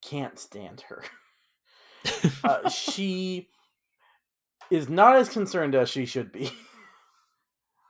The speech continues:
Speaker 1: Um, she decides that every part of her backstory needs to be told out loud, and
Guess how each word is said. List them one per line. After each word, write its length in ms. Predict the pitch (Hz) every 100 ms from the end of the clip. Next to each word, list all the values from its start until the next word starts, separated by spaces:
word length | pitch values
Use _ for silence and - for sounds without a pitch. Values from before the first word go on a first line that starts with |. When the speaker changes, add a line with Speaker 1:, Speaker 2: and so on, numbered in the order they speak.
| 139 - -
Speaker 1:
Um, 360 | 156 147 - -
she 260 | 139 214 208
decides 760 | 185 185 208 196 190 170 - - _ _ _
that 560 | 240 143 170 160 151 135 - _ _
every 920 | 220 220 208 220 226 220 220 220 208 _ _ _ _ _ _
part 300 | - 190 175
of 80 | 175
her 120 | 165
backstory 560 | 156 160 - 160 147
needs 220 | 143 143 123
to 80 |
be 300 | 131 127 123 _
told 380 | - 165 143 135
out 240 | 117 135 120
loud, 360 | 117 104 110 - _ _ _ _ _ _ _ _ -
and 640 | 214 214 180 147 135 135